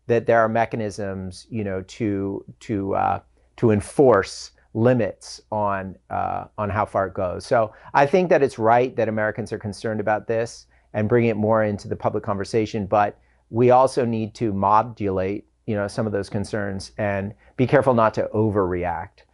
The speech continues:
So it, it's kind of the Goldilocks principle. You have to find that golden mean, um, where you are recognizing that dynamics are changing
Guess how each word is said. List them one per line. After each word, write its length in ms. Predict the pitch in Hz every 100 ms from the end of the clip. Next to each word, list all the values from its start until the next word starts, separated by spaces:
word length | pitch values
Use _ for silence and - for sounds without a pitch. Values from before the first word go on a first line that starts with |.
| _
So 380 | - 135 120 117
it, 220 | 127 131
it's 200 | 147 139
kind 200 | - 175
of 80 | 151
the 60 | 127
Goldilocks 580 | 127 127 127 101 92 -
principle. 560 | 110 95 95 92 87 _ _ _
You 100 | 113
have 220 | 104 123
to 100 | 123
find 320 | 107 110 104
that 160 | 104 98
golden 360 | 107 104 101 98
mean, 400 | 104 98 92 95 _ _ _ -
um, 380 | 98 95 92 101
where 280 | 113 107
you 240 | 104 107 113
are 200 | 147 180
recognizing 720 | 175 170 165 160 160 165 160
that 120 | 135
dynamics 420 | 123 120 120 117
are 60 | 123
changing 540 | - 123 123 156 190